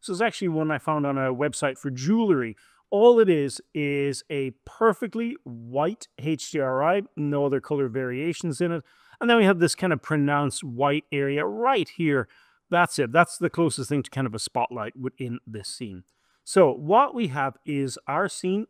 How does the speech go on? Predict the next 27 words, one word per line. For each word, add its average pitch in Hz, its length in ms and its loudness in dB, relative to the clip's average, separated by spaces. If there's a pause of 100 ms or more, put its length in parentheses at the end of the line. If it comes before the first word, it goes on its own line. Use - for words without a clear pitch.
(100)
with 143 160 -2
multiple 185 580 4
materials, 190 920 2 (680)
sort 339 200 -2
of 247 100 2
different 294 340 -4
areas 190 360 2
of 120 180 -4
texture, - 760 -6
roughness, 165 720 -4 (100)
shininess, 156 800 -2 (100)
reflectivity, 156 880 -4
specularity. 143 800 -2
We've - 460 -16
got 208 220 4
some 214 180 2
foliage, 151 640 0 (300)
and 165 100 -2
we've 165 160 2
no 185 420 4
real 214 300 4
other 151 380 0
lights 143 560 -2
going 135 360 -4
on 127 300 -6
outside. 117 540 -10
So 139 340 -6